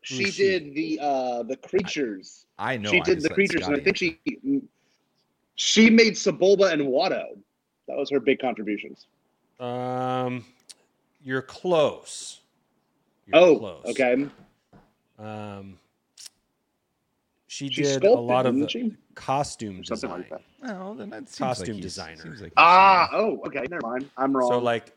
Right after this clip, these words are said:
Speaker 2: so like
Speaker 1: I'm wrong.
Speaker 2: Amidala's
Speaker 1: I'm wrong.
Speaker 2: gear, all the stuff that she wore.
Speaker 1: Okay, I messed
Speaker 2: Um,
Speaker 1: that up.
Speaker 2: all right, let's, let's go some, maybe some softballs here. Uh, Ben Burt.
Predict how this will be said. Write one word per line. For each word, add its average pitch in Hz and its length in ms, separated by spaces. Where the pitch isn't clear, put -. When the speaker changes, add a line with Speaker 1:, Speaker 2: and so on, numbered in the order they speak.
Speaker 2:
so - 180
like 110 200
Speaker 1:
I'm 123 160
wrong. 117 100
Speaker 2:
Amidala's 117 580
Speaker 1:
I'm 226 60
wrong. 202 220
Speaker 2:
gear, 110 420
all 104 100
the 104 140
stuff - 240
that 90 100
she - 220
wore. 117 400
Speaker 1:
Okay, 127 180
I 120 200
messed 120 200
Speaker 2:
Um, - 20
Speaker 1:
that 104 120
up. 98 260
Speaker 2:
all 117 80
right, 117 160
let's, 135 320
let's 139 240
go 147 120
some, 127 220
maybe 117 540
some 101 260
softballs 92 640
here. 82 380
Uh, 98 140
Ben 131 260
Burt. 135 320